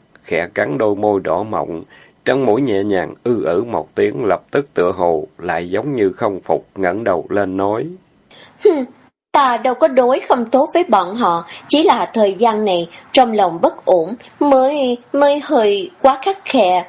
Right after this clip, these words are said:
Speaker 2: Ta cũng không làm cái gì sai, nhưng người này lại đi tố cáo với người." Mày như vẽ, mắt tựa nước xuân, khi cất lời hai má đỏ bừng, bộ ngực phập phồng, tươi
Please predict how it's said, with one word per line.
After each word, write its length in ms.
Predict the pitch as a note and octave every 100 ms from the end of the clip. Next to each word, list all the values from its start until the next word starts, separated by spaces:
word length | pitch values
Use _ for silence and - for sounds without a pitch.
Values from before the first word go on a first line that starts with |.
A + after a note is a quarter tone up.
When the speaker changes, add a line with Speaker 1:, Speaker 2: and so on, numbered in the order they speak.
| - - -
Speaker 2:
Ta 220 | C#4+ A#3 A3+
cũng 240 | G3+ G3
không 220 | - D4
làm 240 | B3+ G3 F3+
cái 160 | D4
gì 280 | C4 G#3 F3+
sai, 400 | F#3+ B3+ G#3 G3 G3 - _
nhưng 360 | D4 C#4 B3 -
người 140 | B3
này 200 | A#3 A3
lại 240 | G#3 G3+ F#3+
đi 280 | A#3 G#3+ A3
tố 180 | B3+ C#4
cáo 200 | - B3 E4
với 100 | E4+
người." 580 | C#4+ B3+ G#3+ G3 F#3 - _ _ _ _ _ _ _ _ _ _ _ _ _ _
Mày 160 | A3 G3+
như 240 | G#3+ B3+ G#3+
vẽ, 280 | F#3+ D#3+ G#3+ - -
mắt 280 | D4 - -
tựa 300 | F3+ D#3+ D#3
nước 220 | G3+ F4+ - -
xuân, 260 | G#3 F#3 F#3 - -
khi 120 | D4
cất 320 | - - -
lời 340 | F3+ E3 D#3 F3+
hai 200 | A3+ G3
má 200 | G#3 C#4
đỏ 160 | G3 F#3+
bừng, 340 | F3+ F3 D#3+ D#3 _ -
bộ 160 | G3+
ngực 280 | F3+ F#3 E3+ -
phập 120 | F3 D#3 -
phồng, 240 | F3 D3+ D3+ _ _
tươi 160 | B3+